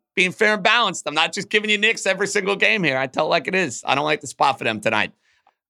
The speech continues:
All right, couple of quick thoughts. First off, House, as we were watching all this basketball on Saturday and Sunday, I found myself mesmerized by the golf.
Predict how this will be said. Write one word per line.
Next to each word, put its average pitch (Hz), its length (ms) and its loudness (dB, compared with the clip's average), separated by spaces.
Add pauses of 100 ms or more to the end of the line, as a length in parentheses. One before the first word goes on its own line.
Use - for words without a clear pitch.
All 190 80 4
right, 156 240 2
couple 214 220 2
of 190 80 -2
quick 196 220 0
thoughts. 135 300 0
First 196 320 -2
off, 127 160 0
House, 127 520 -2
as 135 120 -2
we 165 100 2
were 170 60 2
watching 185 400 2
all 180 180 2
this 165 180 -2
basketball 139 640 0
on 120 140 0
Saturday 117 440 2
and 98 120 -4
Sunday, 104 520 -2 (480)
I 156 140 4
found 214 480 0
myself 139 840 0 (260)
mesmerized 127 960 0
by 120 160 2
the 107 80 -2
golf. 95 480 -2